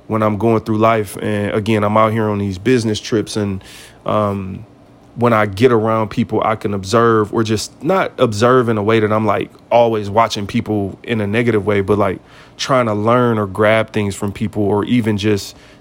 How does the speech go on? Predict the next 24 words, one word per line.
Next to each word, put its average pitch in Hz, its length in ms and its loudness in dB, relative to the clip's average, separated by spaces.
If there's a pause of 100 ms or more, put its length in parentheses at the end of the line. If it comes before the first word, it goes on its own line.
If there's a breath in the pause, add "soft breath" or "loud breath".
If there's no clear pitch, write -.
through 135 100 4
my 120 180 4
experience 117 540 0
and 104 100 -4
conversation 110 680 0
with 101 100 -4
people, 104 280 0
I 98 80 4
always 107 400 2
try 101 200 -2
to 104 60 -4
learn 127 340 2
something, 98 340 -6
right? 104 280 0 (560 loud breath)
And 120 400 2
one 127 140 2
of 156 80 2
the 143 80 6
things 117 320 0
that 101 120 0
I've 98 200 -4
learned 135 480 2 (1200)
is 120 200 2
that 110 360 2